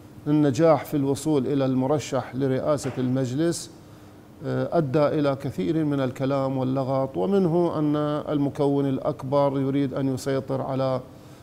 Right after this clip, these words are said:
موقع رئاسة مجلس النواب وما إلى ذلك من أمور.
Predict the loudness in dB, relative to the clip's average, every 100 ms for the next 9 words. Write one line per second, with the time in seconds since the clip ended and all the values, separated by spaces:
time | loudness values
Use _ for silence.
0 | -6 2 2 2 0 0 0 0 -2 -4
1 | -6 -2 -2 -2 -4 -2 0 0 -2 -2
2 | -2 0 2 4 4 4 4 2 2 0
3 | -2 -2 -4 -6